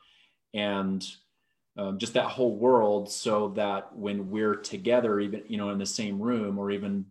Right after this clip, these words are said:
behind her back, like, how am I operating? Like, one of the things that I, that I didn't say is that, and I think this is one of the things that happens probably in every divorce situation, is that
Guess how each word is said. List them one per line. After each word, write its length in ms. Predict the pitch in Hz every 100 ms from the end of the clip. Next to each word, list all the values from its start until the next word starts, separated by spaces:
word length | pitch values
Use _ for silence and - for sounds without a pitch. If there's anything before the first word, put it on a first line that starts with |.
| -
behind 640 | 98 104 98 95 95 95 -
her 80 | 95
back, 420 | 92 107 104 95 - -
like, 200 | - - _ _ _ -
how 340 | - 113 117
am 100 | 110
I 240 | 104 98 95
operating? 540 | 98 101 95 85 -
Like, 160 | 101 101
one 140 | 131
of 60 | 135
the 60 | 123
things 200 | 123 113
that 100 | 104
I, 140 | 98
that 200 | 95 101
I 60 | 101
didn't 320 | 110 110 -
say 340 | - - 98 95
is 260 | 95 92
that, 320 | - 95 90 - - _ _ -
and 100 | 113
I 40 |
think 120 | 123
this 160 | 117 -
is 120 | 101
one 120 | 113
of 80 | 101
the 60 | 101
things 320 | 107 101 95
that 100 | 98
happens 720 | 98 101 - 98 92 - - _ _ _ _ - -
probably 340 | 113 104 95
in 140 | 92 92
every 460 | 104 98 92 87 90 _ -
divorce 520 | 104 92 87 92 - -
situation, 560 | 95 - 95 92 104
is 260 | 92 98 -
that 300 | 95 85 -